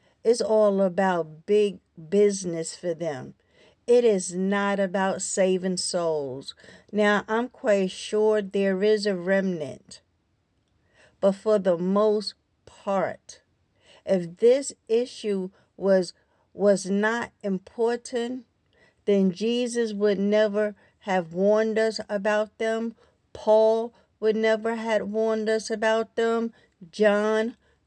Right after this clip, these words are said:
Peter would not have warned us about how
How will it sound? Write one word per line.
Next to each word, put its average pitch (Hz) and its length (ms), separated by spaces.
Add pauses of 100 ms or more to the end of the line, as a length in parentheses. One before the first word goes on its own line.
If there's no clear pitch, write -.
Peter 226 640 (1300)
would 190 260
not 214 520
have 202 440
warned 208 800 (240)
us 160 480 (920)
about 190 720 (520)
how 190 560